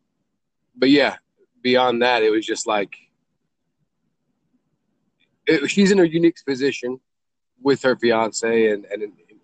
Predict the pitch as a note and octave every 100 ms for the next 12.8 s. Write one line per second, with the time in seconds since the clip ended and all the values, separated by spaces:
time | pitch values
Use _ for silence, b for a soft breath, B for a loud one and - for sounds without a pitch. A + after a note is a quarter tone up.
0 | _ C3 A#2+ A2+ - A#2+ A#2 A2 - _
1 | _ _ _ - A#2+ B2 A#2 C3 D3 -
2 | _ _ - C3 D3 D3 - D3 C3+ -
3 | C3 C3 B2+ B2+ B2+ _ - - B2+ A#2+
4 | - - A#2 A2+ A2 - _ _ _ _
5 | _ _ _ _ _ A#2+ C#3 C3 B2+ A#2+
6 | A2+ A#2+ A#2 G#2+ F2+ - _ _ - G#2+
7 | A#2+ - _ _ _ _ _ _ _ _
8 | _ _ _ _ _ _ _ _ _ _
9 | _ _ _ _ _ _ _ _ _ _
10 | _ _ _ _ _ _ _ B3+ _ _
11 | _ _ _ _ _ - _ _ _ _
12 | _ B2+ A#2 C3 C3+ C3+ C#3+ D3